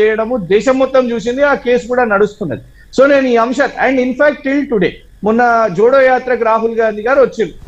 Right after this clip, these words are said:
ఖైరతాబాద్ లో కూర్చున్నారు అనుకుంటా, if I am right, ఇందిరాగాంధీ గారి స్టాచ్యూ దగ్గర. అక్కడ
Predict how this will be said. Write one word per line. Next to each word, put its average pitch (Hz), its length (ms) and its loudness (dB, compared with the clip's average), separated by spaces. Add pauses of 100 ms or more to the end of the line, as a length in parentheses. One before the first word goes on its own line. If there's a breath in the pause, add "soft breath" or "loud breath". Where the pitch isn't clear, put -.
(380)
ఖైరతాబాద్ 220 680 2
లో 254 40 2 (100)
కూర్చున్నారు 226 400 -2
అనుకుంటా, 196 360 -2
if 170 120 -8
I 180 60 2
am 165 140 -6
right, 175 220 0
ఇందిరాగాంధీ 190 520 0
గారి 185 160 0
స్టాచ్యూ 165 340 -2
దగ్గర. 117 180 -6 (460)
అక్కడ 262 200 2